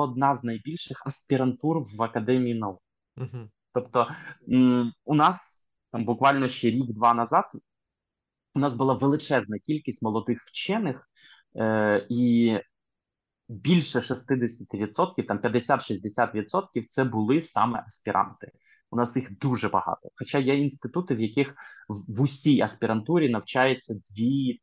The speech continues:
Speaker 1: три, п'ять людей. Тобто, е, не зна-, ну, тобто, я не думаю, що це потрібно державі.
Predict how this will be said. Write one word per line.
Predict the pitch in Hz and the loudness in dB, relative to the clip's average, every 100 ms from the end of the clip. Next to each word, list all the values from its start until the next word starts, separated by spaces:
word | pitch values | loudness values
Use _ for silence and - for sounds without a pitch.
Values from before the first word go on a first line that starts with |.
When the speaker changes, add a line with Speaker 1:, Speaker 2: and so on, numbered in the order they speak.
| - | -12
Speaker 1:
три, | 110 110 123 131 120 - - _ _ | -6 0 0 2 0 -4 -16 _ _
п'ять | - 120 131 120 110 | 2 4 4 2 -4
людей. | 104 104 98 98 - _ _ _ _ _ _ - | -4 -2 -2 -4 -10 _ _ _ _ _ _ -2
Тобто, | 135 127 - 147 139 139 - _ 127 | -2 -2 0 4 6 4 0 _ -2
е, | 123 123 123 117 - _ _ _ _ _ _ _ _ _ _ _ _ _ _ _ _ _ _ | 0 2 0 -2 -8 _ _ _ _ _ _ _ _ _ _ _ _ _ _ _ _ _ _
не | 127 | -4
зна-, | 120 - - | -2 -2 2
ну, | 175 | 2
тобто, | 147 151 - 131 - _ | 2 -4 -4 -10 -10 _
я | 151 185 | 2 4
не | 220 | 4
думаю, | 196 208 147 | 4 2 2
що | 131 | -2
це | 139 | -4
потрібно | - - 135 123 | -2 0 2 2
державі. | 113 120 110 85 | 2 0 -2 -6